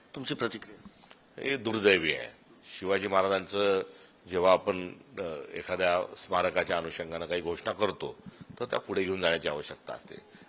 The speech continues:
Speaker 2: आपण भूमिपूजनही करता, वगैरे वगैरे गोष्टी करता, ह्या अशोभनीय आहे. पंतप्रधान हे शेवटी देशाचे पंतप्रधान असतात. आणि शिवाजी महाराज जे आहेत, हे एक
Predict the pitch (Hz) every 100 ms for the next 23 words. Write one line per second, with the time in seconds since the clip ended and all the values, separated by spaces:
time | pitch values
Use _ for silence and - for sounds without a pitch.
0 | - - 123 101 113 113 107 110 110 101
1 | 87 90 87 87 87 - - - - -
2 | 113 127 127 117 120 110 107 - 110 107
3 | - 107 123 - 127 110 98 82 78 64
4 | - - - - - 123 147 143 143 160
5 | 151 156 151 151 143 120 117 110 104 85
6 | 78 78 71 - 53 - - - - -
7 | - 156 131 127 139 139 139 143 139 131
8 | 127 127 147 - - 139 151 160 160 160
9 | - - - - 139 135